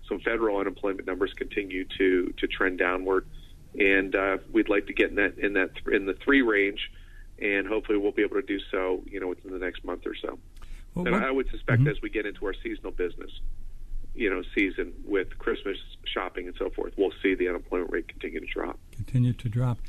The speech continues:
Speaker 2: With regard to the increased, uh, and, and the performance above expectations for income,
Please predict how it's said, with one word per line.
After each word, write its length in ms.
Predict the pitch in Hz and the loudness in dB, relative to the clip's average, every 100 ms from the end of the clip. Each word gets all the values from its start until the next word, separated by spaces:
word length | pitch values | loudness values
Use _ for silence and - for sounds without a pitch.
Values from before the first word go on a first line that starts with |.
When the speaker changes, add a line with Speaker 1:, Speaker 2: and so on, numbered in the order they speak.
| - - | -8 0
Speaker 2:
With 180 | 175 190 | 2 4
regard 420 | 190 143 147 147 - | 4 4 2 2 4
to 180 | 139 | 4
the 440 | 127 123 117 117 - - | 4 4 2 0 -4 -2
increased, 880 | 120 127 117 - 135 120 - - - | 2 2 0 0 2 2 -2 -8 -4
uh, 340 | 110 107 107 104 | -2 0 -2 -2
and, 280 | 110 110 | 0 0
and 240 | 113 110 107 | 0 0 0
the 260 | 104 101 - - | -2 -4 -6 -8
performance 640 | - 113 - 143 135 95 120 | -4 -2 2 4 4 2 -2
above 480 | 107 117 113 101 120 | -2 -2 -2 -4 -6
expectations 920 | 110 - - 101 - 127 123 - 98 | -8 -8 -6 -6 -2 -2 -2 -4 -6
for 200 | - 107 | -4 0
income, 380 | 127 131 107 | 0 0 -2